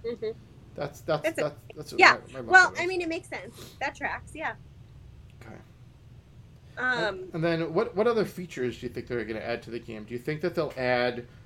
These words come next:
Speaker 2: um, more flashing things to the screen, or m-, maybe
Speaker 1: Good heavens. I hope not.
Speaker 2: <laughs>
Speaker 1: I hope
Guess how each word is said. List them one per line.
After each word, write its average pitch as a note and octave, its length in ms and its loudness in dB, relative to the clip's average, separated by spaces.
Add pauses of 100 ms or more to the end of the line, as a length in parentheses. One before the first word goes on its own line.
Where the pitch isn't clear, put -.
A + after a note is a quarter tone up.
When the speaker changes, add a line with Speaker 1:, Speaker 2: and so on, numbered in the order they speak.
(200)
Speaker 2:
um, A#2 440 0
more C#3 300 4
flashing C3+ 520 -4
things C#3+ 340 -4
to - 100 -12
the C3 80 -12
screen, C#3 540 -6
or A2 680 -2
m-, A2 200 -10
maybe A#2+ 300 0
Speaker 1:
Good A#2+ 80 2
heavens. F#3 260 -2 (400)
I C4+ 100 -2
hope G#3+ 260 -4
not. E3+ 400 -4
Speaker 2:
<laughs> B4+ 460 2 (960)
Speaker 1:
I F#4 200 8
hope A4 280 4